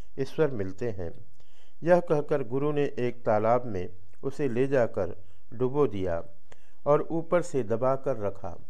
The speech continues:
फिर कुछ देर बाद उसे छोड़कर गुरु ने पूछा, "कहो, तुम्हारे प्राण कैसे हो रहे थे?"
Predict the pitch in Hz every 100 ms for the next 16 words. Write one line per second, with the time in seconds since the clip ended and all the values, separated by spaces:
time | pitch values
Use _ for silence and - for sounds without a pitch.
0 | - - - - - 165 160 190 160 160
1 | 131 123 135 127 120 - 113 - 139 147
2 | 147 117 101 113 139 127 107 104 104 113
3 | 120 - - - - - - 143 127 90
4 | 78 - - - 143 139 151 160 151 123
5 | 131 139 113 110 131 147 104 87 92 90
6 | -